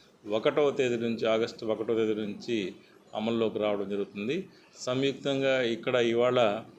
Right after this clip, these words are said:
మనం, ఆ, అడ్మిన్ సెక్రటరీస్ కానీ పంచాయత్ సెక్రటరీస్ అదేవిధంగా సబ్ రిజిస్ట్రార్స్ మంగళగిరి and కాజా, ఆ, పెద-, అంతా కలిసి, ఆ, ఏడీసీ గారు, డీసీ గారు, అసిస్టెంట్ కమిషనర్ గారు,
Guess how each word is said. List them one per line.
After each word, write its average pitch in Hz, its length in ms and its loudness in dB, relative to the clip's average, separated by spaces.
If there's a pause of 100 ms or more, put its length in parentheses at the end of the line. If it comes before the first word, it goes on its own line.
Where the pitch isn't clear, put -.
(260)
మనం, 110 400 -4 (220)
ఆ, 110 260 -2
అడ్మిన్ 113 280 -4
సెక్రటరీస్ 120 560 -6
కానీ 123 240 -6
పంచాయత్ 110 380 -4
సెక్రటరీస్ 110 600 -6 (500)
అదేవిధంగా 117 640 0
సబ్ 110 280 -2
రిజిస్ట్రార్స్ 117 580 0
మంగళగిరి 107 680 -2
and 104 240 -6
కాజా, 110 380 -2 (520)
ఆ, 110 300 2
పెద-, 117 120 -2
అంతా 107 480 -4
కలిసి, 120 640 0 (500)
ఆ, 110 380 0
ఏడీసీ 113 420 0
గారు, 110 200 0
డీసీ 110 360 -2
గారు, 107 220 -2
అసిస్టెంట్ 110 460 -4
కమిషనర్ 104 320 -8
గారు, 113 240 -4